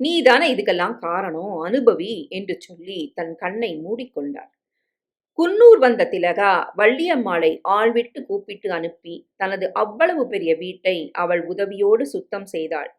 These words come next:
தான் ஆண்டாண்டு காலமாக கணவனோடு படுத்த அறையை ஒட்டடை அடித்து சுத்தப்படுத்தி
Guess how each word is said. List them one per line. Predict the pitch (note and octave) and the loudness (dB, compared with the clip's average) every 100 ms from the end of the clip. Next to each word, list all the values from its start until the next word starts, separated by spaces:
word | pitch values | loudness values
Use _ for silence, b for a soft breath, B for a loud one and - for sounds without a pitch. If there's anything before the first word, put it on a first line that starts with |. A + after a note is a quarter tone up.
| _ _ _ _ _ | _ _ _ _ _
தான் | A3+ A3 G#3 G#3+ | 2 2 0 0
ஆண்டாண்டு | A3+ B3+ C4 C4 F4+ D#4 | 2 4 4 2 2 0
காலமாக | B3 A3 G#3 G3 F#3 G3+ F3 - | 2 2 2 0 -2 0 0 -2
கணவனோடு | F#3+ G3+ G3+ G#3 A3+ C#4 | -4 -4 -6 -2 0 0
படுத்த | B3 F3+ F3+ F3+ E3 | -2 -6 -6 -6 -4
அறையை | E3+ F3 F3 F#3 D#3 - | -2 -2 -4 -6 -8 -6
ஒட்டடை | G3 G3 C#4+ C4+ G#3+ | -6 -2 2 2 2
அடித்து | D#3+ E3 - F3 E3+ | 0 -4 -10 -10 -10
சுத்தப்படுத்தி | - A#3+ A#3+ F#3 - F#3+ E3+ - E3+ | -8 -10 -6 -6 -4 -4 -4 -6 -14